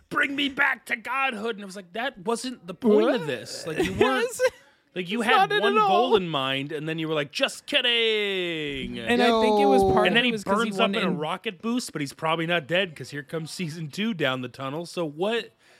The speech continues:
Speaker 1: Where are they gonna go next? I, I honestly, I, I'll talk about it at the end, but let's talk about everything else. But I just wanna know, what do you guys think about it?
Speaker 3: What do you mean?
Speaker 1: Where
Speaker 3: They do it
Speaker 1: yeah,
Speaker 3: all again.
Speaker 1: where do we go?
Speaker 3: <laughs>
Speaker 1: Yeah,
Speaker 3: And then he
Speaker 1: exactly.
Speaker 3: blows
Speaker 1: Like,
Speaker 3: up another city.
Speaker 1: <laughs> like,
Speaker 3: He's,
Speaker 1: what?
Speaker 3: he only got the thirty billion.
Speaker 1: Uh, I, no, he got the sixty double, uh,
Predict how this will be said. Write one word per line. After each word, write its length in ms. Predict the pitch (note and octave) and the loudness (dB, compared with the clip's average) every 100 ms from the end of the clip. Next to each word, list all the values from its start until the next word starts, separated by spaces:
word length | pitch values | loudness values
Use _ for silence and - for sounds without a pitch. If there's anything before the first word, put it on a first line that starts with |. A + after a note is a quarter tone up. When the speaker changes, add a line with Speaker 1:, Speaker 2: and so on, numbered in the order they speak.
| _ | _
Speaker 1:
Where 180 | D#3 A3 | 0 2
are 60 | B3+ | 2
they 100 | B3+ | -4
gonna 220 | B3 B3 | -4 -4
go 180 | A#3+ G#3+ | -4 -4
next? 480 | G3+ A#3+ - - | -4 -6 -8 -6
I, 140 | D#3+ G3 | -2 0
I 180 | E3+ A3 | 0 2
honestly, 500 | B3+ C4+ - F#3 D3+ | 2 0 -4 -6 -4
I, 100 | D#3 E3+ | -6 -4
I'll 100 | D#3 | -6
talk 240 | F3 F#3+ A#3 | -4 -4 -2
about 140 | G#3 | -2
it 40 | F#3 | -2
at 40 | |
the 160 | F3 E3 | -2 -2
end, 380 | D#3+ A2+ G#2 - _ _ _ | -2 -4 -10 -18 _ _ _
but 260 | F3+ D#3 - | 0 0 -2
let's 280 | D3 D#3+ E3 | -8 -8 -4
talk 140 | F#3+ F3 | -2 0
about 120 | D#3 | 0
everything 240 | D#3+ E3 | 0 0
else. 220 | D#3+ A#2 | -2 -4
But 220 | - D#3 - | -6 -8 -6
I 120 | C#3 D3 | -6 -4
just 260 | D#3 G3 | -4 -2
wanna 160 | F#3+ F#3+ | -2 0
know, 220 | F#3 B2+ | 2 2
what 60 | D3 | 0
do 60 | |
you 80 | E3+ | -2
guys 80 | E3+ | -2
think 100 | G#3+ | -2
about 120 | E3+ | -2
it? 80 | C3 | -2
Speaker 3:
What 160 | C#3 D#3+ | -2 -2
do 60 | |
you 60 | D#3+ | 4
mean? 80 | F#3 | 4
Speaker 1:
Where 100 | B3 | 4
Speaker 3:
They 100 | C3 | 2
do 180 | C3+ D3 | 0 2
it 40 | |
Speaker 1:
yeah, 60 | C#3+ | 4
Speaker 3:
all 120 | C#3 | 2
again. 360 | C3 E3 A#2+ | -2 -4 -6
Speaker 1:
where 120 | A2+ A3+ | -2 -2
do 40 | |
we 120 | A#3+ | -2
go? 140 | G#3 A#3+ | -2 -2
Speaker 3:
<laughs> 60 | |
Speaker 1:
Yeah, 140 | F#3+ C#4 | 2 2
Speaker 3:
And 100 | - | 4
then 80 | - | 4
he 60 | |
Speaker 1:
exactly. 200 | - F3 | 4 2
Speaker 3:
blows 240 | F3+ G3 G3+ | 4 4 2
Speaker 1:
Like, 40 | G3 | 0
Speaker 3:
up 40 | |
another 340 | G3 G3 A3 D#3 | 2 0 0 -4
city. 400 | - C3+ B3 - | -8 -2 -2 2
Speaker 1:
<laughs> 40 | - | 2
like, 180 | D#4 | 2
Speaker 3:
He's, 200 | G#3+ C#4+ | 2 -2
Speaker 1:
what? 240 | C4 A#3+ - | -2 -4 2
Speaker 3:
he 60 | |
only 220 | A3+ A#3+ A#3 | 2 4 4
got 160 | A#3 | 2
the 100 | G3+ | 2
thirty 340 | - B3 C4 G3+ | 2 2 2 -2
billion. 480 | F3+ E3+ D#3 D3 - _ _ _ _ - | -2 -2 -4 -6 -8 _ _ _ _ -14
Speaker 1:
Uh, 240 | - - | -12 -10
I, 300 | - G3 G3+ E3+ C3+ - | -8 -8 -8 -10 -14 -6
no, 200 | G#3 F#3+ | 0 2
he 160 | A#3+ | 2
got 220 | C4+ D4 | 0 -2
the 80 | C#4 | -4
sixty 420 | - C#4+ A3+ - | -8 -8 -8 -8
double, 340 | G#3+ B3 B3 | -4 -2 -2
uh, 120 | G#3 | -4